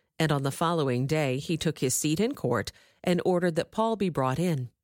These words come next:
When Paul arrived, the Jewish leaders from Jerusalem gathered around and made many serious accusations they couldn't prove.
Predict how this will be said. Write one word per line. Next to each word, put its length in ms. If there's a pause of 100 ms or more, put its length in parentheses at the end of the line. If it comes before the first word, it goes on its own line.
(580)
When 180
Paul 260
arrived, 640
the 120
Jewish 420
leaders 280
from 180
Jerusalem 600
gathered 400
around 460 (160)
and 160
made 200
many 380
serious 540
accusations 960
they 100
couldn't 360
prove. 520